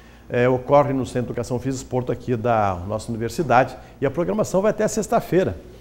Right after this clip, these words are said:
E conta com a participação de mais de seiscentos alunos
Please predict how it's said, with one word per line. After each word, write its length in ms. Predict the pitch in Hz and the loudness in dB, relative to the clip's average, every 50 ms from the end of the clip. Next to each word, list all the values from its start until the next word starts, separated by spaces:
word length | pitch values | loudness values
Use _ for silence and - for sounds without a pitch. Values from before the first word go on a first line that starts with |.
| - - - | -14 -10 -10
E 60 | 127 | -6
conta 280 | 131 160 175 180 180 | -2 -2 -2 -2 -2
com 140 | 175 - 180 | -2 0 0
a 60 | 156 | 0
participação 580 | - - 151 143 - - 143 123 110 - 165 - | 0 0 -2 -2 -2 -4 -4 -4 -2 -2 -2 -2
de 100 | 123 120 | -2 -2
mais 260 | 110 113 131 160 143 | -2 -2 -2 -4 -4
de 160 | 120 120 135 - - - - - | -6 -8 -12 -14 -16 -18 -20 -18
seiscentos 800 | - - - 160 139 110 - - - - 226 240 233 233 175 117 | -12 -6 -4 -2 -2 -2 -4 -2 2 4 4 4 4 0 0 2
alunos 480 | 120 113 120 156 208 196 127 - - | 2 2 4 4 2 2 0 -2 -8